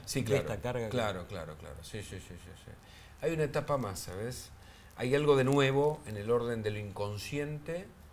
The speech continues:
Speaker 1: que está funcionando ahí, en el orden del cuerpo, de lo cual mi consciente es capaz de descifrar cada tanto. Cada tanto y cuando paro,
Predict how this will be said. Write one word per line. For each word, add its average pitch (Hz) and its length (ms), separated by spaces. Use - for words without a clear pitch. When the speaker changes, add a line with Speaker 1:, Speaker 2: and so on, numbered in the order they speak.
Speaker 1:
que 104 100
está 117 220
funcionando 101 680
ahí, 90 120
en 92 80
el 101 100
orden 117 300
del 101 180
cuerpo, 90 640
de 107 120
lo 104 100
cual 143 180
mi 139 120
consciente 143 880
es - 260
capaz 139 360
de 131 260
descifrar 123 520
cada 104 300
tanto. 80 600
Cada 120 360
tanto 165 340
y 143 40
cuando 110 380
paro, 147 500